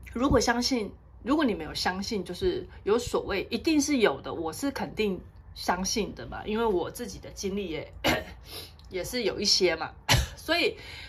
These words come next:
呃，比如说灵，哈，西方可能讲灵嘛，那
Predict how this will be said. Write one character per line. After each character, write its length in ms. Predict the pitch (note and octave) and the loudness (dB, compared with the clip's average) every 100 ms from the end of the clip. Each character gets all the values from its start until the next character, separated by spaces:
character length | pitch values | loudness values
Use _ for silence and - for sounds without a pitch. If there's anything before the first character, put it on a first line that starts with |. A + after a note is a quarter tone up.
| - - - | -16 -18 -12
呃， 220 | - G3+ G3+ | 4 6 6
比 200 | G3+ G#3+ | 2 2
如 100 | C4 | 2
说 260 | C#4 C#4+ | 6 6
灵， 480 | C#4 B3 F#3 F#3 A#3 - | 6 4 4 4 -4 0
哈， 260 | G#3+ E3 - | 2 2 0
西 220 | - C#4 | -2 2
方 120 | D4 | 4
可 60 | B3 | 4
能 100 | G3+ | 2
讲 320 | G3+ E3 D#3+ | 0 -2 -6
灵 160 | D#3+ D#3+ | -8 -6
嘛， 160 | E3 D#3+ | -6 -2
那 260 | G#3 G#3 | 4 4